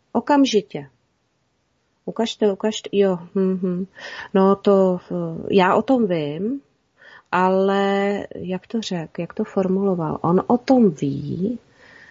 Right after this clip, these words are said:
ale ještě, eh, nenazrál ten pravý čas.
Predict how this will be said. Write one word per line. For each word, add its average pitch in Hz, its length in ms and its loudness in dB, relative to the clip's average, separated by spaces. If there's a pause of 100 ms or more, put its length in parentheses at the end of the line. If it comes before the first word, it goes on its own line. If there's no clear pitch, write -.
(480)
ale 180 320 4
ještě, 220 600 -2 (180)
eh, 185 40 -6 (500)
nenazrál 196 800 2
ten 202 220 0
pravý 190 400 0
čas. - 640 -4